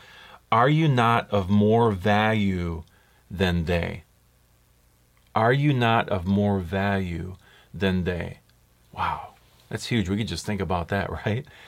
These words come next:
But what I'm seeing here is that God has a deep concern for you. God really cares for you. He values you. Now,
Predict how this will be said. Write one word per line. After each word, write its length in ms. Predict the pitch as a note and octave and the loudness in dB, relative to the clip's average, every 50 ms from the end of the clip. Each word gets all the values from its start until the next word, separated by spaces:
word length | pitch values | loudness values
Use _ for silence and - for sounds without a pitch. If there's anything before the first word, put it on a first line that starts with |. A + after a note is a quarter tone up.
| - - - - - - - - _ | -20 -20 -20 -20 -20 -20 -20 -8 _
But 160 | - A#2+ - | 2 2 2
what 200 | C3 D3+ D#3 D3+ | 4 4 4 6
I'm 120 | D3 B2 A2+ | 4 4 2
seeing 460 | - - - D#3+ E3 F3+ F#3+ F#3 D3 | 0 0 0 2 4 4 4 4 4
here 360 | A#2+ A2+ G2+ F#2+ F2+ F2+ F2 - - - _ _ _ _ _ | 4 4 2 2 0 -2 -6 -10 -18 -20 _ _ _ _ _
is 160 | - C3 A#2 | -2 -2 2
that 200 | A#2 B2+ A2+ G#2+ | 2 2 2 2
God 300 | G#2 A#2+ A#2+ B2+ C3+ C#3+ | 2 2 4 4 2 2
has 260 | C3+ B2+ C#3 B2 G2+ G#2+ | 2 2 0 0 0 0
a 60 | G2+ | -2
deep 380 | F#2+ F#2 - A#2 A#2+ A#2 A#2 | -4 -2 -2 -2 -2 -2 -4
concern 580 | - - A#2 G#2 F#2+ - - G#2+ G#2 G#2+ A2 G#2+ | -6 -4 -2 -2 -2 -2 -2 0 0 0 0 -2
for 140 | - - F#2+ | -4 -6 -8
you. 240 | D#2+ D2+ - - - _ _ _ _ _ _ _ _ _ _ _ - | -8 -8 -10 -12 -16 _ _ _ _ _ _ _ _ _ _ _ -6
God 220 | - C3+ E3+ F#3 D#3+ | -4 -2 -2 0 0
really 260 | C#3 D#3 D#3 D3 C#3+ | 2 2 2 2 2
cares 300 | D3 - C#3 D3+ D#3+ C#3+ | 0 -2 -2 -2 -4 -4
for 120 | - - | -4 -4
you. 140 | F#2+ F2 F2 - - - - | -4 -4 -6 -8 -14 -20 -8
He 180 | - C#3 C#3+ | -4 -2 -2
values 680 | C3 A2+ G2+ F#2 B2 B2 C3 D3 D#3 D3 C3+ A#2+ G#2 F#2 | -2 -2 -2 -2 -2 0 0 2 2 2 2 2 0 -2
you. 220 | G2+ E2 B1+ A#1+ - _ - - - - - - - - - - | -2 -6 -6 -8 -12 _ -20 -20 -20 -20 -20 -20 -20 -14 -6 -2
Now, 320 | C3 B2+ B2+ C3 B2 - | 2 4 4 4 2 0